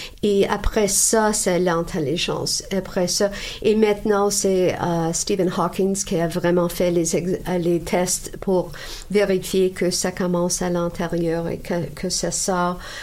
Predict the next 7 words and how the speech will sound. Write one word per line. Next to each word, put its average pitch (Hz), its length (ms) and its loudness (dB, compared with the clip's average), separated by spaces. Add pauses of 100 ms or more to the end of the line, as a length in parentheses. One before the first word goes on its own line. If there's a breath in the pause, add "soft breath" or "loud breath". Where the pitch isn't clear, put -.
(160 loud breath)
Après, 220 460 4
c'est 190 280 0
l'inte-, 165 380 -2
euh, 175 420 -2 (100)
intelligence. 165 960 0 (720)
C'est 185 200 0
p-, - 120 -6